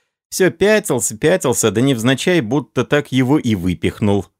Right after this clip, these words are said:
Ень тем самым местом. Ох, господи, вот смеху-то было. Надрывались со смеху Барыба с Чернобыльниковым.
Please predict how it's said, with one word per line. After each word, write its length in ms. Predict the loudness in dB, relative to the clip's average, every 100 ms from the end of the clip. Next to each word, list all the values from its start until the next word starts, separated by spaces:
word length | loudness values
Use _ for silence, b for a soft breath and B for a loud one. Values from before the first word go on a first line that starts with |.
| _
Ень 340 | 0 2 2 0
тем 220 | -2 -2
самым 420 | 0 0 2 0
местом. 540 | 2 0 0 -2 -2 b b b b -6
Ох, 320 | 0 2 0
господи, 760 | 0 2 2 2 -2 -4 0 0
вот 260 | 0 0
смеху-то 640 | -2 -2 0 0 0 0 0
было. 480 | 2 2 4 2 -2 _ _ _ _
Надрывались 840 | -2 0 2 2 2 0 0 -4
со 260 | -6 -4 -4
смеху 440 | -2 -6 -4 -4
Барыба 680 | -2 -2 -2 -4 -4 -2 -2
с 140 | -4
Чернобыльниковым. 1120 | -8 -8 -4 -4 -4 -6 -6 -8 -6 -6 -8